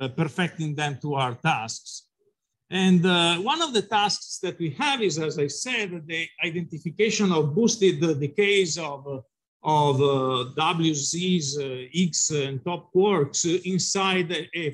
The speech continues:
fat hadronic jet. Uh, this, uh, this has been, uh, a revolution in particle physics when we realized that, that, uh, we could tag these objects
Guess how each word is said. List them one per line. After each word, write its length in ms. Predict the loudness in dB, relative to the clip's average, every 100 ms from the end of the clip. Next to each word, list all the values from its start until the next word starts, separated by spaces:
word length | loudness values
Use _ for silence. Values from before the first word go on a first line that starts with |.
| -2
fat 280 | 0 0 -4
hadronic 500 | -8 -6 -8 -10 -6
jet. 300 | -4 -4 -6 _ _ _ _ _ _ _ _ _
Uh, 680 | -2 0 2 2 2 0 -2 -8
this, 360 | -8 -2 0 2
uh, 360 | 2 2 0 -4 -14 _ _ _ _ _ _ _
this 300 | -4 -2 0
has 220 | 2 0 0
been, 320 | 0 0 0
uh, 220 | 0 -2 -2
a 120 | -2
revolution 640 | 0 0 -2 -4 -6 -6
in 80 | -4
particle 420 | -4 -6 -6 -6
physics 640 | -4 0 0 0 -2 -8 -10
when 240 | -2 0 0
we 100 | 0
realized 720 | -2 -2 0 0 0 -2 -4
that, 160 | -8
that, 240 | -8 -10 -8
uh, 100 | -8 -8 -12 _ -4
we 80 | 0
could 180 | 0 -2 -4
tag 400 | -2 0 0 0
these 220 | -2 -2 0
objects 720 | 0 -2 -4 -4 -4 -12